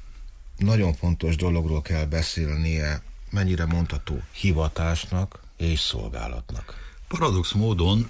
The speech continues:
Speaker 2: <clears throat> az axióma szerint a hivatás szolgálata, a szolgálat hivatása. Tehát nagyszerűen kiegészítik egymást. Ezzel majdnem mindent elmondtam, de mint mozgás egyetemes emberi jobbulást szolgál.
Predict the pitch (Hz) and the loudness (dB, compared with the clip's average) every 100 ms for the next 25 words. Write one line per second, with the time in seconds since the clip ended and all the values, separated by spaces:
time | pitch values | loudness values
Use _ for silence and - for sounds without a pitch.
0 | - 98 - 117 95 85 - - - - | -2 0 4 4 4 2 -6 -12 -12 0
1 | 90 117 113 - 95 85 82 113 117 120 | 2 2 0 2 4 4 2 2 2 2
2 | 117 - - - - - - - - - | 0 -4 -14 -14 -16 -16 -16 -14 -14 -16
3 | - - 101 98 156 117 82 82 78 - | -16 -6 0 2 4 2 2 2 0 2
4 | 127 104 95 90 82 80 - 120 92 95 | 2 2 2 2 2 -2 0 0 2 2
5 | 101 - 98 82 76 73 78 - 87 - | 2 0 0 0 -2 -4 -4 -4 -4 -8
6 | - - 82 82 120 110 - 82 80 76 | -20 -8 -6 -2 -2 0 -2 0 0 0
7 | 87 80 80 76 80 82 85 82 73 65 | -2 0 -2 -2 -6 -6 -4 -4 -4 -8
8 | 67 - - - - - - - - - | -8 -10 -12 -20 -20 -20 -20 -20 -20 -12
9 | - 101 110 135 131 101 131 120 82 92 | -2 2 2 4 4 4 4 4 2 2
10 | 101 85 73 67 76 87 123 131 - - | 2 2 0 0 -2 -2 -4 -10 -18 -20
11 | - - - 107 98 90 85 139 156 107 | -20 -20 -6 0 4 4 2 -2 0 0
12 | 110 127 - - 127 117 87 80 78 90 | 2 2 -2 -4 -2 0 0 0 0 -2
13 | 82 80 80 80 82 78 80 78 76 - | -2 -2 -2 -2 -2 -4 -4 -2 -4 -6
14 | - 76 71 - - | -6 -8 -8 -12 -14